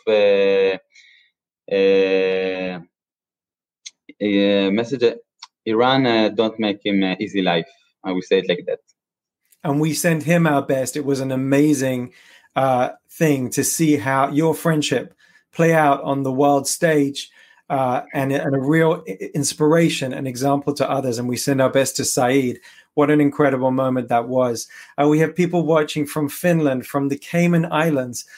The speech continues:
Speaker 2: from Northern Ireland, from Boston, from Miami. And we have questions for you, Sagi, from the audience. Um, so I'll give you a first question from Dan. He's in London.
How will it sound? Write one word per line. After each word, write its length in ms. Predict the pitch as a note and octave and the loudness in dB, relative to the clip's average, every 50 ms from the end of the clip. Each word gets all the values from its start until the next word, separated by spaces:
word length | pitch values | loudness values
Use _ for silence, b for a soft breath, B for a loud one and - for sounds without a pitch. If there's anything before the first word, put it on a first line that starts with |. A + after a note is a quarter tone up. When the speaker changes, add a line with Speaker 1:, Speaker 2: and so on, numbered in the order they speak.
| B B | B B
Speaker 2:
from 280 | _ - D3+ D3+ D#3 D#3 | _ 0 0 2 2 2
Northern 360 | E3+ G3 G#3+ G#3 E3+ D#3 C3 | 2 2 2 2 2 0 -2
Ireland, 560 | - A#2+ B2 B2+ B2+ B2 B2+ C#3+ F3 F#3+ F3+ - b b b b b b | 0 0 0 0 0 0 0 0 0 -2 -6 -10 b b b b b b
from 260 | - - C3+ C3 A#2 | -6 -4 -4 -4 0
Boston, 480 | B2+ D3+ D#3+ D#3+ E3 - F3 E3 D#3 | 2 2 2 2 0 -2 -4 -4 -4
from 200 | D3 - D#3 C#3 | -4 -4 -4 -2
Miami. 540 | C3+ C3+ C3 C3 C#3 D3 D3+ D3+ D#3 D#3+ E3+ | -2 -2 -2 0 0 0 0 0 0 -2 -4
And 160 | - D#3+ D#3 | -4 -2 -2
we 80 | E3+ E3+ | 0 0
have 240 | D#3+ F#3 F3+ F#3 - | 2 0 -2 -2 -2
questions 480 | - G3 A3+ A3 A3+ - G#3+ F#3+ F3+ | 0 0 2 2 0 0 -2 -2 -2
for 100 | - - | -4 -2
you, 220 | F3+ E3 D#3 D3 C3 | 0 2 2 2 0
Sagi, 400 | - - D#3 C3 B2 C#3+ C#3+ C#3 | 0 -2 -4 -2 0 0 0 0
from 300 | - - D#3 D3 D3 C#3+ | 0 -2 0 0 2 0
the 80 | D3 | 0
audience. 580 | - D#3+ E3 E3 D3 D3 C#3 A#2+ A#2+ - - - B B B B B B B | 0 0 0 2 2 2 0 0 -4 -10 -14 -16 B B B B B B B
Um, 260 | D3+ C#3+ D3 D3 D3+ | 0 2 2 2 0
so 220 | D3+ - E3+ D#3+ | 0 0 2 2
I'll 60 | D#3 D3+ | 2 2
give 180 | D3 F3+ D#3 | 0 0 0
you 80 | E3+ E3+ | 2 0
a 60 | D#3+ | 0
first 320 | E3+ - F#3+ F#3 E3+ F3 | 0 0 0 0 0 -2
question 400 | - F3+ F3+ E3 - - D#3 C#3+ | -2 -2 -2 -2 -2 -2 -4 -4
from 320 | - - D#3 C#3 C#3 C3 - | -2 -4 -2 -2 -2 -4 -2
Dan. 320 | D#3 E3 E3 E3+ E3+ E3+ D3+ | 0 2 2 4 2 2 2
He's 240 | C3 F3 E3+ C#3+ | 2 0 0 2
in 140 | C#3+ D3+ C#3 | 2 0 0
London. 560 | C3 C3+ D3 D#3 D#3+ D#3 C#3+ C3 B2 A#2+ A#2 | 2 2 2 2 2 2 2 0 0 0 -2